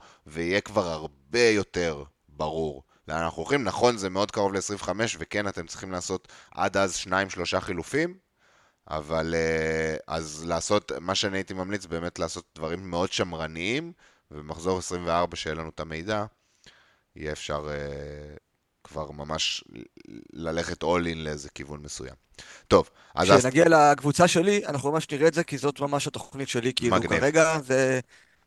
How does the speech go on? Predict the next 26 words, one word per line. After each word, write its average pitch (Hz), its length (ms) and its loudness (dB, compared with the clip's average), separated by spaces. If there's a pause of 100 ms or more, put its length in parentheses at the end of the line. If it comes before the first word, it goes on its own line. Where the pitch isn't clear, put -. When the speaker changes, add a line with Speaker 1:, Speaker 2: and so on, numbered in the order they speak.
(260)
Speaker 2:
זה 131 80 2
הכיוון 127 260 -2
שאני 123 220 2
צועד 143 260 4
בו, 175 200 8
אז 120 220 0 (400)
לפרוס 170 360 4
את 170 80 6
זה 185 100 10
בעצם? 196 300 8 (1000)
Speaker 1:
דבר 123 300 12
איתנו 117 320 12
על 107 100 10
האסטרטגיה 92 640 8
המובילה, 87 880 6
הכי 135 320 4
פופולרית, 147 960 6
בוא 151 160 0
נקרא 151 320 0
לה, 151 100 0
כאילו, 117 240 0
הכי 120 180 2
הגיונית, 104 1080 -2
הכי 107 200 -6 (1500)
Speaker 2:
כן. 98 200 -4 (280)
היא, 190 120 -4